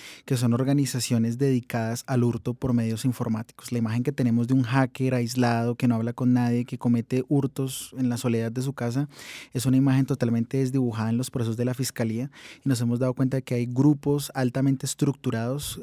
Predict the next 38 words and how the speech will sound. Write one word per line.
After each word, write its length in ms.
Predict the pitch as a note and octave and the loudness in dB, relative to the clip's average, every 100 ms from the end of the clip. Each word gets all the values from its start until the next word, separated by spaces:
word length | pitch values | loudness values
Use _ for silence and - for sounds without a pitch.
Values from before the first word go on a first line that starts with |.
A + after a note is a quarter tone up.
| - | -4
con 160 | B2+ | -4
repartición 500 | A#2+ A2+ A#2 A#2 A#2+ | -2 -4 -6 -6 -2
de 80 | A#2 | -2
funciones 680 | A#2 D3 - D#3+ C#3 C#3+ - - - - | 2 2 6 4 4 2 -8 -18 -20 -2
dedicados 480 | C#3+ B2+ B2 A#2+ | 0 0 0 0
exclusivamente 880 | D3 - C#3 A#2+ A#2+ C3 C3 C3+ C3+ | -2 -2 -2 0 2 6 4 2 -4
a 100 | - | 0
hurtar 400 | C3 A#2+ - A#2+ A#2+ | 0 0 -2 -4 2
dineros 460 | C3 B2+ B2+ C3+ | 2 2 -2 -2
de 120 | C3 | -2
cuentas 400 | - A#2+ A2+ B2 | 0 -2 -2 -2
infor-, 280 | C3 - A#2+ C3 | -4 -4 -6 -4
eh, 120 | A#2+ | -4
de 80 | A#2+ | -4
cuentas 320 | A#2+ A#2 B2 | -4 -4 0
bancarias 600 | C#3 C3 B2 A#2 A#2+ B2+ | 2 2 0 -2 -4 -6
en 140 | C#3+ C3 | 0 2
Internet. 480 | B2+ - A#2 A2+ - | 2 -2 -6 -6 -6
Por 120 | A2+ | -8
eso 140 | A#2 | -2
es 40 | C#3 | 2
muy 260 | E3 G3 | 6 6
importante 680 | G3 F#3 D#3+ C#3+ B2 A#2+ C#3+ | 6 2 0 2 0 0 -4
que 120 | D3 | -4
ponga 380 | - B2 A#2 C3 | -4 -2 0 0
sobre 560 | - - E3 D#3+ D3+ D3 - - - | 0 6 8 8 4 0 -10 -16 -16
su 160 | - D3 | -2 0
actuar 360 | - C3+ C3 C3+ | 2 2 2 2
dentro 300 | C#3+ C#3+ C#3 | 0 2 0
de 80 | |
las 140 | B2+ A#2 | 0 0
redes 180 | A#2 B2+ | -2 -2
sociales 480 | C3+ B2+ A#2 A#2+ | -4 -2 -2 -2
y 60 | C#3+ | 0
dentro 480 | C#3+ C3+ C3 C#3 C#3 | 2 2 0 0 0
de 140 | C3+ | 2
Internet 460 | B2 A2+ A#2+ A#2+ A#2+ | 0 0 -4 -2 0
mismo 380 | D#3 C#3 C3+ | 0 2 2